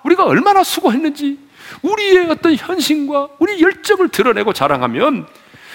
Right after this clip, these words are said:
이것은 우리 모두에게 화가 될 수 있는 것입니다.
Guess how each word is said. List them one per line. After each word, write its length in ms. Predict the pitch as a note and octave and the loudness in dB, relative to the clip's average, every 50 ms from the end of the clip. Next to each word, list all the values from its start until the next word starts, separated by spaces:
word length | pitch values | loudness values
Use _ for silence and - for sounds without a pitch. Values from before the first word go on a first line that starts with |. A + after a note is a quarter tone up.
| - - - - | -20 -20 -2 0
이것은 360 | D#4+ F#4+ F#4+ C#4+ - D#4 D4 | 2 4 4 2 2 0 -2
우리 220 | A3 C4 F#4+ F#4+ E4 | 0 0 2 2 2
모두에게 380 | G#3+ G#3+ G#3+ F3+ G3 F3 F#3+ | 2 2 0 0 0 0 0
화가 400 | F#3 E3 - - - - - D#4+ | 0 0 -2 -4 -2 2 2 4
될 140 | D#4 D#4+ D#4 | 4 4 2
수 120 | - - D#4 | 0 0 -4
있는 180 | F#3+ E3+ F#3 | -4 -4 -4
것입니다. 380 | F#3+ F#3+ - - - - _ | -4 -4 -6 -6 -8 -12 _